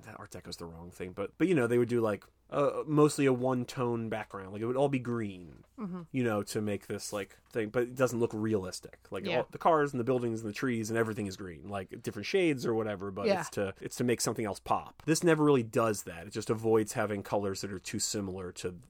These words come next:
Speaker 1: her hue.
Speaker 2: Yeah.
Speaker 1: But yeah, lo-, it just, like, looks incredible. Um, yeah, the pastel, there's a lot of pastel stuff, especially in the beginning,
Speaker 2: Mm-hmm.
Speaker 1: that, like, really works. Um, but yeah, I love that, like, rim lighting, like, backlight from the moon and stuff is, like, really nice. It's not super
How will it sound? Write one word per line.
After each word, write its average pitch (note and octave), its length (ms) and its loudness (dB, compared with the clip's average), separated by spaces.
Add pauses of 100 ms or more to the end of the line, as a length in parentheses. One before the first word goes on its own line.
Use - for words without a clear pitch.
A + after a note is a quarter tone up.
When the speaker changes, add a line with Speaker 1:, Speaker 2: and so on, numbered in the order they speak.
(140)
Speaker 1:
her F2+ 160 -2
hue. D#2 680 -8
Speaker 2:
Yeah. F#3+ 220 -2
Speaker 1:
But C3+ 100 2
yeah, D#3+ 220 6
lo-, A2+ 260 0
it A#2+ 140 -4
just, C#3+ 220 -8
like, C#3 140 -6
looks C#3+ 180 -6
incredible. G2+ 680 -2
Um, F#2+ 300 -6
yeah, A#2 140 4
the G2+ 100 2
pastel, G#2+ 720 0
there's A#2 140 -2
a A#2+ 40 -2
lot A#2+ 160 6
of - 60 -6
pastel G2 400 -8
stuff, - 200 -8
especially G#2 280 -6
in G2 60 -8
the F#2+ 60 -10
beginning, D#2+ 500 -12 (240)
Speaker 2:
Mm-hmm. E3+ 200 -6 (140)
Speaker 1:
that, G2+ 120 -2
like, F#2+ 160 -2
really F#2+ 220 -6
works. F2+ 520 -10
Um, F#2+ 380 -8 (720)
but A#2+ 100 -2
yeah, A#2+ 120 6
I A2 40 4
love C3 200 4
that, A2 140 2
like, G2 140 -4
rim A2 320 -2
lighting, G#2+ 560 -2
like, G2 200 -8
backlight G2 680 -12
from G2 200 -10
the F#2+ 60 -8
moon F#2+ 360 -8
and F#2+ 100 -10
stuff - 260 -8
is, G2 120 -10
like, G2+ 140 -6
really A2 260 -2
nice. G2+ 360 -6
It's - 160 -16
not G2 340 -6
super F2+ 680 -6